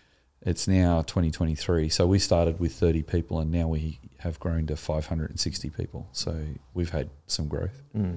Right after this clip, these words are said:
Speaker 2: And that's interesting. The next, like, batch of, uh, information, they said that churches of a larger size were more likely to grow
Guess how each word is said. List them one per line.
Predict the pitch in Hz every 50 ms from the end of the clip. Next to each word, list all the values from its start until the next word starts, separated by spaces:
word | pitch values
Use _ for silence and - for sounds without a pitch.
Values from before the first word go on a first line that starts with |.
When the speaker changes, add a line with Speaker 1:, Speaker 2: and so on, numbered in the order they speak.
| 90 - - - -
Speaker 2:
And | 123 127
that's | 143 143
interesting. | 139 131 117 113 101 110 104 101
The | 95 95
next, | 95 104 110 107 - - - - - _ _ - - -
like, | 104 98 95 -
batch | - 101 95 - -
of, | 98 90 - 98 101 - -
uh, | 98 92 92 92
information, | 95 101 95 98 90 92 90 - - 95
they | 92 92
said | - - 95 92
that | 95 92 131 - - -
churches | - - - - 110 107 - - 98 95
of | 87
a | 90
larger | 87 90 90 98 110 104 101
size | 92 - - 90 87 85 85 85 90
were | 87 90 87
more | 90 87 87 87 87
likely | 85 82 82 85 - - 95 87 87
to | - - 98
grow | - - 92 87 82 82 - -